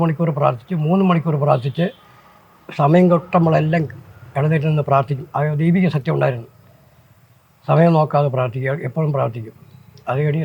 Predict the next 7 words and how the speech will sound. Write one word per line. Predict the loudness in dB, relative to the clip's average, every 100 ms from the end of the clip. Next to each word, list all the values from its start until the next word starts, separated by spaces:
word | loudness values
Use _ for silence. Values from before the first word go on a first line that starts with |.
| 0
രണ്ട് | 0 0 2
വർഷം | 0 0 -2
ഫുള്ളായിട്ട് | 0 2 0 -2 -8 -12 _ _ _ -20 -20 -20 _ _ _ _ 0
സൂസൈഡ് | 4 6 6 4 2 -2
ജോലിക്ക് | 0 0
തന്നെ | 0 0
പോയിക്കൊണ്ടിരുന്നത്. | -2 -2 -4 -6 -10